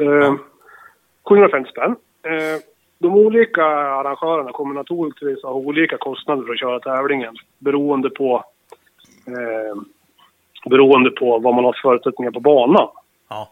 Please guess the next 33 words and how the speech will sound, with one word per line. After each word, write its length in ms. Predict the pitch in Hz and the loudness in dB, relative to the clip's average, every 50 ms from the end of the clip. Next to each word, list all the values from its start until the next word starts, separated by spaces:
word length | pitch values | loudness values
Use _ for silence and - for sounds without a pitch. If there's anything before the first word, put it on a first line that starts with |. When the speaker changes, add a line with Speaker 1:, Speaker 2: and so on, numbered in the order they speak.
| _ _ | _ _
Speaker 1:
Som 380 | - 143 139 139 135 135 131 | -2 0 2 2 2 0 0
nere 220 | 139 147 147 151 156 | 2 4 4 6 4
i 40 | 147 | 4
Skåne 400 | - - 160 156 165 175 208 202 | 4 2 4 4 6 6 4 2
får 80 | - 156 | 2 0
de 140 | 143 156 180 | 2 2 0
ju 20 | 135 | 0
hyra 420 | 143 143 139 139 156 190 214 170 | -2 -4 -4 -2 0 0 0 0
Sturup, 460 | - - 151 156 151 139 120 - - | 0 -4 -4 -4 -2 -4 -4 -6 -10
och 60 | - | -10
den 300 | 156 208 202 180 160 147 | -6 -4 -4 -4 -4 -4
är 80 | 151 165 | -2 -4
ju 320 | 165 131 254 247 247 233 - - | -4 -4 -6 -10 -14 -12 -6 -2
jättedyr 680 | 170 165 - - _ _ - 147 143 233 240 175 135 131 | -2 -2 -2 -4 _ _ -4 -2 0 0 0 0 0 0
att 60 | 123 - | -2 -4
hyra. 360 | 135 139 147 175 175 - - - _ _ _ - | -4 -2 0 0 0 -2 -4 -8 _ _ _ -18
Speaker 2:
Ja. 300 | 113 110 110 104 95 - _ _ _ _ _ _ _ _ _ _ _ | -16 -14 -14 -16 -18 -20 _ _ _ _ _ _ _ _ _ _ _
Speaker 1:
De 160 | - 156 175 | -2 0 0
betalar 460 | 180 175 175 175 180 190 180 165 156 151 | 0 0 2 2 4 4 4 4 2 0
ju 80 | 147 | 0
drygt 300 | 139 143 143 139 131 - | -2 -4 -6 -8 -8 -8
tvåtusen 460 | - 143 143 143 - 139 - - 143 | -6 -6 -6 -6 -8 -12 -14 -14 -14
spänn 300 | - - 190 208 202 160 | -6 -2 -2 -2 -2 -2
för, 160 | - - 135 135 | -6 -8 -12 -10
per 260 | - - 135 131 123 | -6 -6 -6 -6 -6
skalle 460 | - - 156 143 135 135 160 202 196 | -6 -4 -2 -2 -2 0 -2 -2 -2
för 40 | 202 143 | -4 -8
att 40 | 127 | -10
åka 140 | 123 - 135 | -10 -10 -10
frikörning 640 | - - 143 131 123 - - 233 254 185 131 117 117 | -10 -10 -8 -6 -6 -4 0 0 0 0 0 -2 -4
där 100 | 123 120 | -4 -6
nere 220 | 117 110 110 110 | -6 -8 -10 -12
ändå. 260 | 107 107 110 113 - | -12 -14 -14 -16 -16